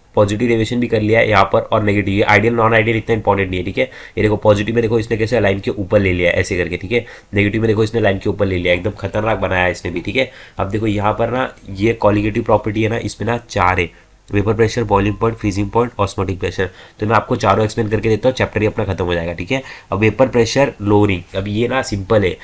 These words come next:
एकदम सिंपल है। ये अभी आपको रॉबर्ट्स लॉ समझा है ना, तो उसी से रिलेटेड ये भी है, तो ये भी दो मिनट में समझ में आ जाएगा। चलो देखते हैं इसको कैसे करना है। अब देखो इसका सबसे पहले ना आपको डेफिनेशन लिखना आना चाहिए, तो डेफिनेशन मेरे साथ आप लोग एक बार प्रैक्टिस कर लो।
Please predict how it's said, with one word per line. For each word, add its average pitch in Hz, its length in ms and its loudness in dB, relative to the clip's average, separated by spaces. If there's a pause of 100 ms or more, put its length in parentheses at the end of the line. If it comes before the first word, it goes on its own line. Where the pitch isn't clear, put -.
(260)
एकदम 107 240 2
सिंपल 104 380 0
है। 90 200 0
ये 98 140 2
अभी 110 180 2
आपको 107 240 2
रॉबर्ट्स 104 320 4
लॉ 120 60 0
समझा 117 260 -2
है 120 60 2
ना, 120 80 0
तो 120 100 -4
उसी 104 240 -4
से 113 140 0
रिलेटेड 107 300 0
ये 101 120 2
भी 101 100 0
है, 98 60 0
तो 101 100 -6
ये 98 120 0
भी 110 100 0
दो 107 120 2
मिनट 104 160 0
में 107 80 0
समझ 92 220 -2
में 92 140 -2
आ 90 100 2
जाएगा। 85 220 -4
चलो 104 240 0
देखते 98 260 0
हैं 92 40 0
इसको 95 160 -4
कैसे 90 220 -4
करना 85 240 -8
है। 82 100 -12 (1300)
अब 107 120 -4
देखो 110 360 0
इसका 110 220 0
सबसे 123 240 -4
पहले 123 180 0
ना 131 80 2
आपको 127 200 0
डेफिनेशन 104 420 -2
लिखना 95 300 -2
आना 87 120 -2
चाहिए, 85 260 -6
तो 95 100 -8
डेफिनेशन 104 440 -2
मेरे 113 140 0
साथ 117 140 -2
आप 117 180 -2
लोग 117 120 0
एक 104 60 0
बार 104 120 2
प्रैक्टिस 95 320 -4
कर 87 160 -6
लो। 85 180 -6